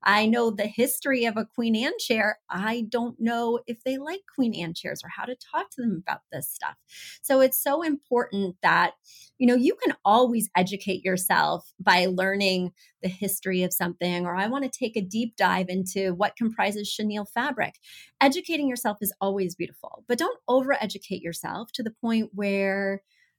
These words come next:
you know, you're just using it as a delay tactic. So go out there, get some education, and take some clients. You're ready, Virginia. Almost ready. Let's move to Susie's question from Warwick, Rhode Island.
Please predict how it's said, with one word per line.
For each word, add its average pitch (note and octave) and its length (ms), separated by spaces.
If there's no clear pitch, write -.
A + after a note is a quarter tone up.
you A3 100
know, F3+ 320
you're G3+ 160
just F#3+ 260
using G3 380
it F3+ 80
as D3+ 120
a E3 60
delay D#3+ 300
tactic. - 460
So - 320
go D4 180
out F4 160
there, D#4+ 260
get C4 220
some C#4+ 200
education, C4+ 440
and A3+ 120
take E4+ 220
some E4+ 400
clients. C#4+ 960
You're D4+ 260
ready, A3+ 640
Virginia. - 480
Almost G#3 420
ready. - 240
Let's D#4+ 300
move E4 380
to D4+ 160
Susie's F#4 580
question B3 640
from G#3 320
Warwick, G#3 560
Rhode F3+ 300
Island. G#3 640